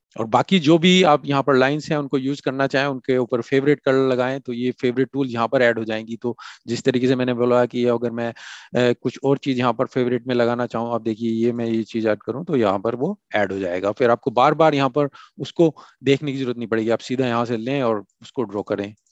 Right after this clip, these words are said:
ठीक है ना। उसको हटाना हो हटा दीजिए, आप उस पर क्लिक करके हटा सकते हैं। मैं इसी इंडिकेटर पे क्लिक करूंगा तो ये सब चीजें। तो इस तरीके से गाइस ये TradingView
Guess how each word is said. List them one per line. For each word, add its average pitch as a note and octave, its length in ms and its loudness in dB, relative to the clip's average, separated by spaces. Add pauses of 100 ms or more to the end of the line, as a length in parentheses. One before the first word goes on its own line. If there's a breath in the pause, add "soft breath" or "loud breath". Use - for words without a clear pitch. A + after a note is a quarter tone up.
ठीक C3 140 -2
है D3 80 -2
ना। A#2 120 -4
उसको G#2+ 220 -8
हटाना A#2 300 -2
हो G#2 180 -2
हटा A2 220 2
दीजिए, G#2+ 480 -8
आप A2 120 -10
उस - 80 -16
पर - 140 -6
क्लिक C3+ 260 -4
करके C3 220 2
हटा A#2+ 180 4
सकते B2 240 -6
हैं। A#2 60 -6
मैं A2+ 80 -6
इसी A2 160 -8
इंडिकेटर A#2 420 -4
पे A2+ 100 -6
क्लिक A#2 340 -10
करूंगा C#3 280 -6
तो C#3+ 120 -8
ये G2+ 120 -2
सब - 200 -16
चीजें। G#2+ 180 -16 (420 loud breath)
तो - 80 4
इस - 200 2
तरीके G3 260 6
से F#3+ 80 4
गाइस C#3 280 4
ये F#3+ 120 6
TradingView D#3 480 2